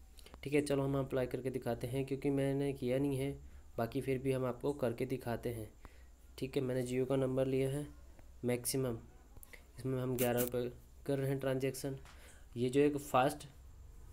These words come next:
forward वाला, इस पर ना करें, क्योंकि ये तुरंत ही एक insurance होता है, उसमें आपके पैसे चले जाएंगे। तो आप इसमें जो tick है, इसको tick को हटा दें।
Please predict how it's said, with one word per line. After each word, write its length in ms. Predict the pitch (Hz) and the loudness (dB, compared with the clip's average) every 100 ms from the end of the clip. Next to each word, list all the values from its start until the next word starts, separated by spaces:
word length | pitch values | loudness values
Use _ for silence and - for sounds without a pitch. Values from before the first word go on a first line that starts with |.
| - - - - | -14 -14 -12 2
forward 380 | 131 151 160 | 6 8 8
वाला, 200 | 151 147 | 8 6
इस 140 | 139 135 | 6 4
पर 160 | - | 4
ना 180 | 160 156 | 6 6
करें, 180 | 151 151 | 6 4
क्योंकि 200 | 147 147 156 | 4 2 4
ये 140 | 156 | 4
तुरंत 380 | 151 147 147 147 | 4 6 6 4
ही 220 | 156 170 160 - - - - - - - - - - | 4 4 2 -4 -12 -10 -10 -10 -10 -10 -12 -10 -2
एक 220 | 170 - | -2 0
insurance 600 | 165 147 156 165 165 156 139 | 2 2 4 6 6 4 0
होता 220 | 135 147 | 4 6
है, 60 | |
उसमें 340 | 135 139 147 147 | 6 4 4 4
आपके 300 | 143 - 156 | 4 4 4
पैसे 300 | 147 139 143 | 4 2 2
चले 260 | 143 131 123 | 2 2 4
जाएंगे। 340 | 113 110 110 | 2 2 -2
तो 120 | 113 | -2
आप 200 | 127 127 | -2 0
इसमें 460 | 131 - 151 147 147 - - - - | -2 0 0 0 -4 -18 -20 -20 -2
जो 100 | 135 | 0
tick 260 | 139 151 151 | 2 2 4
है, 220 | 151 156 - - | 2 2 -6 -12
इसको 200 | - 135 | -6 -4
tick 200 | 135 - | -2 0
को 80 | 135 | 0
हटा 260 | 117 117 113 | 2 2 2
दें। 160 | 165 | 0